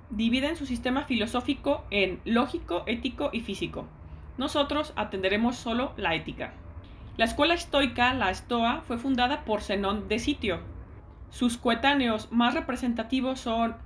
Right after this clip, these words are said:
Cleantes, quien escribe un texto sobre el placer, y Crisipo,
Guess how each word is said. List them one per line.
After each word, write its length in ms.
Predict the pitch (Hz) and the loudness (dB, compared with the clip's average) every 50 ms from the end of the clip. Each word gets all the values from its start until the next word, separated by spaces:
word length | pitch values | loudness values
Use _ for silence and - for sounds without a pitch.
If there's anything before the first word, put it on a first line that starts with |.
| - - - - - | -16 -16 -18 -18 -4
Cleantes, 540 | - 214 214 233 247 277 269 - 302 339 - | 0 4 6 6 6 6 4 2 -2 -4 -6
quien 240 | - - 233 202 202 | -6 -6 -4 -2 -2
escribe 640 | 202 202 - - - 226 220 226 220 233 240 233 233 - | -4 -4 -8 -10 -8 -4 -4 -2 0 2 0 0 2 2
un 180 | 233 233 233 | 2 2 2
texto 440 | - 233 226 233 - - 220 - - | 2 0 -2 -2 -4 -4 -4 -4 -4
sobre 400 | - - 240 214 196 190 185 185 | -4 -2 0 2 4 4 4 2
el 100 | 190 190 | 2 0
placer, 480 | - 202 175 180 - 285 294 311 - - - - - - - - - - - - - - | 0 -2 -2 0 0 0 -2 -2 -4 -8 -14 -16 -16 -16 -16 -18 -18 -18 -18 -12 -6 -6
y 120 | 214 214 | -6 -4
Crisipo, 640 | - - 269 311 311 - 277 233 - 208 190 175 | 0 4 4 4 4 4 0 -2 0 -2 -4 -4